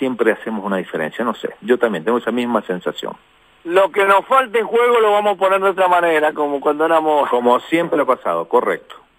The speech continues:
Speaker 1: no tengo duda.
Speaker 2: Fede, te agradezco mucho, eh, la participación, convocamos a la gente para que se ingrese a las distintas plataformas de la fuar,
Speaker 1: Por
Speaker 2: tiene
Speaker 1: favor.
Speaker 2: hasta las cero horas, y para que esta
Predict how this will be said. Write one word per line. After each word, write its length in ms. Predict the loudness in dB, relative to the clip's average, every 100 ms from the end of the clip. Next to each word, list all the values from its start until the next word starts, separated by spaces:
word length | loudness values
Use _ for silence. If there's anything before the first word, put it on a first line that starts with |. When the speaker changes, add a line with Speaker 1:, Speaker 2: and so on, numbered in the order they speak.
| -10
Speaker 1:
no 80 | -4
tengo 300 | -2 2 0
duda. 220 | 0 -2
Speaker 2:
Fede, 440 | 0 2 2 0 2
te 60 | 4
agradezco 560 | 4 4 2 0 -2
mucho, 340 | 0 0 2 2 4 2 2
eh, 840 | 2 4 4 4 4 2 0 -2
la 120 | 0
participación, 920 | 0 -2 -4 -6 0 0 2 2 2 0
convocamos 680 | -2 0 0 2 4 2 4
a 60 |
la 120 | 4
gente 320 | 4 0 0 0
para 240 | 2 0
que 140 | -2 -4
se 440 | -2 2 0 0
ingrese 440 | -2 2 2 2 2
a 40 |
las 120 | 2
distintas 440 | 0 -10 -2 -2 0
plataformas 600 | -2 -2 0 2 4 4
de 40 |
la 140 | 2
fuar, 300 | 2 2 2 2
Speaker 1:
Por 60 |
Speaker 2:
tiene 160 | 0 0
Speaker 1:
favor. 160 | 0
Speaker 2:
hasta 140 | -2 -2
las 80 | -4
cero 240 | -4 2
horas, 280 | 4 4 0 _ _ _ _ _
y 120 | 0
para 320 | 2 2 2
que 220 | 2 0 0
esta 680 | 2 4 6 6 6 4